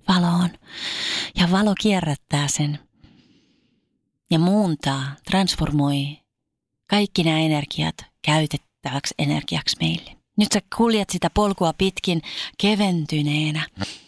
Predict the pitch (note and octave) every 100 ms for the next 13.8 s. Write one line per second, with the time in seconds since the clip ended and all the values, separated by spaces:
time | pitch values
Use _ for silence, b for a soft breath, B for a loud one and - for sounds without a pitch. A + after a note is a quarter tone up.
0 | B B B - F#3+ F3+ E3 D#3+ - E3+
1 | - - D3 D3 D3+ - _ _ _ _
2 | _ _ _ _ - - D#3+ D3+ - -
3 | D#3 D#3 E3 _ B B B B B B
4 | B B B B A#3 A3+ G#3 F3+ E3+ D#3+
5 | D3+ D3 C#3+ C#3+ C#3 C#3 C#3 C#3+ D3 C#3+
6 | C#3 D3 F3 - - E3 D#3+ B B B
7 | B B B B B B _ - E3+ E3
8 | E3 E3 F3 - F#3+ E3+ - - E3 D#3+
9 | D3+ D3+ F3 F3 E3+ E3 - - D#3 D#3+
10 | E3 D#3 F#3 E3+ E3 D#3 D#3 F3 D#3 D#3+
11 | - D3+ E3 D#3 D3+ - - D#3 D#3 D3+
12 | D3 D3+ - - _ _ B B B B
13 | B G#3 G#3 - B3+ A3+ - -